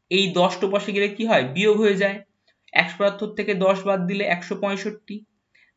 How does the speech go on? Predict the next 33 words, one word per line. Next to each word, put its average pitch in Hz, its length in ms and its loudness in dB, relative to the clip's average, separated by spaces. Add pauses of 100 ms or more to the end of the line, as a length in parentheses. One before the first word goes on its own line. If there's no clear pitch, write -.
(180)
তাহলে 185 300 2 (240)
এক্স - 240 -12
এর 208 120 4
ভ্যালু 208 260 4
কত 202 140 -2
হবে? 214 300 0 (280)
একশো - 300 -6 (160)
পঁয়ষট্টি 185 760 -2 (880)
বাই 135 360 4 (260)
পাঁচ 127 300 0 (1080)
করলে 185 200 4 (100)
কত 185 140 0
হয় 196 320 2
দেখো, 196 220 -2 (520)
পাঁচ 175 160 2 (120)
তিনে 190 180 0 (100)
পনেরো, 202 340 0 (180)
পাঁচ 170 160 -2 (120)
তিনে 175 160 -4 (120)
পনেরো, 131 280 -2 (200)
এক্স - 200 -6
এর 170 120 0
ভ্যালু 170 220 0
হচ্ছে 175 220 -6 (120)
তেত্রিশ। 139 520 -6 (540)
আমাদের 160 240 0 (100)
বার 143 200 6
করতে 165 240 -8
হবে 214 120 -2 (120)
সব 156 140 -8 (200)
থেকে 175 260 -2
বড় 139 120 2 (120)
সংখ্যা, 139 300 -6